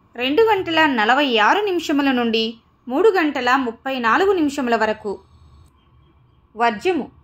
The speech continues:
సాయంత్రం నాలుగు గంటల ఇరవై తొమ్మిది నిమిషముల నుండి ఆరు గంటల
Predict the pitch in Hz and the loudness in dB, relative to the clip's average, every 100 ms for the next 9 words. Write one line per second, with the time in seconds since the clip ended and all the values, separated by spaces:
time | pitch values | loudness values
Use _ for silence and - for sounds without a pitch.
0 | _ _ - 262 233 285 330 247 233 - | _ _ -8 -4 -2 -2 -2 -4 -4 -14
1 | _ - 247 285 403 370 330 320 302 285 | _ -8 -2 0 -2 -2 -2 0 2 2
2 | 208 196 277 247 226 226 359 427 330 320 | 2 -2 -4 -6 -8 -4 0 0 0 -4
3 | 262 254 233 214 214 220 - _ _ - | -2 -2 -2 -2 -2 -4 -14 _ _ -10
4 | 208 302 381 339 294 240 269 | -4 0 0 0 0 0 0